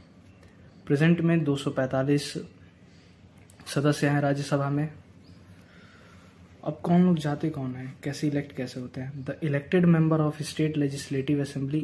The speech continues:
elect the member of राज्यसभा। राज्यसभा के जो सदस्य हैं उनको एमएलए elect करते हैं, ठीक है,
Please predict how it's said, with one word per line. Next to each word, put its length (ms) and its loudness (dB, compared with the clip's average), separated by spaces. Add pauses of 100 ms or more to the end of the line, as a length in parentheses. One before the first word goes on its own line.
(100)
elect 300 -2
the 140 -2
member 200 -2
of 160 -6
राज्यसभा। 540 -8 (560)
राज्यसभा 640 2
के 140 -2
जो 120 -2
सदस्य 460 -2
हैं 340 -6 (640)
उनको 420 2
एमएलए 580 6 (480)
elect 280 0
करते 300 -6
हैं, 280 -6 (720)
ठीक 180 -2
है, 80 0